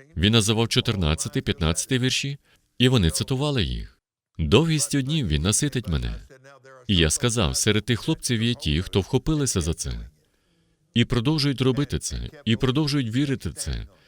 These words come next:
і продовжують стояти на цьому". Ніхто з них не постраждав, але інші полишили це.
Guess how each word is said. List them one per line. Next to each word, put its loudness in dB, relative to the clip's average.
і 4
продовжують 2
стояти 0
на 0
цьому". -8
Ніхто 2
з -4
них 0
не 2
постраждав, -4
але 6
інші 0
полишили 0
це. -8